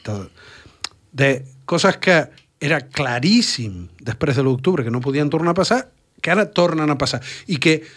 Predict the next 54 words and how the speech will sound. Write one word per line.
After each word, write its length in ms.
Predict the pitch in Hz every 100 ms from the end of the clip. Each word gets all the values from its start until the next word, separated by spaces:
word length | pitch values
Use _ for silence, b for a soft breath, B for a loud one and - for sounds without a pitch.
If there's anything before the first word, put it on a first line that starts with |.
| B -
pu-, 160 | - 180
no 160 | 160 175
sabem 520 | 165 160 254 147 110 -
quant 420 | 143 127 123 120
de 120 | 117 113
temps 500 | 127 117 107 - 117
fa 240 | - 135 127
que 120 | 127
Comín 300 | 120 127 123
pensa 240 | 127 117 127
una 160 | 120
cosa 280 | 113 120 117
o 160 | 113 113
l'altra, 520 | 113 107 92 95 90
però 320 | - 131 131 127 B B B B B _ _ _ -
que 80 | 143
la 140 | 131
digui, 460 | 143 233 175 117 92 - 147
o 140 | 127
que 140 | 135 131
avui 300 | 127 165 185
Artur 300 | 175 170 160
Mas 220 | 180 160 165
digui 240 | 170 170
que, 140 | 143 -
escolta'm, 460 | 170 196 185 127
que 140 | 135 120
s'ha 140 | - 143
de 80 |
governar 380 | 143 143 139 147
per 80 | 139
tot 160 | 131 143
Catalunya, 460 | 139 143 165 196 127
igual 160 | 120
que 120 | 123 131
deia 160 | 135
Arrimadas, 560 | 131 135 156 196 131 110 B B
és 80 | 165
a 60 | 202
dir, 80 | - B B
o 200 | - 156 -
que, 220 | 147 143 143
o 140 | 135
que 320 | 131 131 131 123
ara 240 | 139 147
es 80 | -
comenci 520 | 160 151 147 131 147
a 40 |
anar 160 | 139 147 143
a 100 | 151
actes 320 | - 147 131
amb 140 | 135
el 140 | 131 123
Borbó, 460 | 131 127 185 147